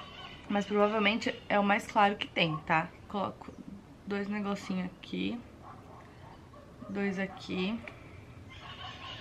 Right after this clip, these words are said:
Eu também não gosto muito de acumular corretivo, apesar de que às vezes acontece, né? E eu vou passando com batidinhas, ó. Sem esfregar, tá? Apesar de que dá muita vontade de esfregar, mas não esfrega.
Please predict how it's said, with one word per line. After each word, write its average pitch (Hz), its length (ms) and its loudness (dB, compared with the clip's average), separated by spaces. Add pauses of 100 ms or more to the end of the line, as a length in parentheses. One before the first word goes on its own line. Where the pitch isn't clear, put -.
(1000)
Eu 208 80 2
também 208 220 4
não 220 100 4
gosto 214 300 10
muito 226 240 0
de 220 80 0
acumular 214 460 8
corretivo, 214 800 2
apesar 196 480 6
de 190 120 -2
que - 180 -4
às 208 160 0
vezes 196 240 2
acontece, - 540 0
né? - 160 -2 (680)
E 285 340 12
eu 214 120 4
vou 220 100 6
passando 247 500 8
com 240 240 6
batidinhas, 220 1080 6
ó. 175 180 6 (1500)
Sem 226 300 6
esfregar, 240 580 8
tá? 185 280 8
Apesar 196 260 6
de 196 60 2
que 196 80 -2
dá 196 80 8
muita 240 240 6
vontade 262 400 8
de 208 60 -2
esfregar, 214 440 4
mas 190 180 0
não 190 140 4
esfrega. - 400 -2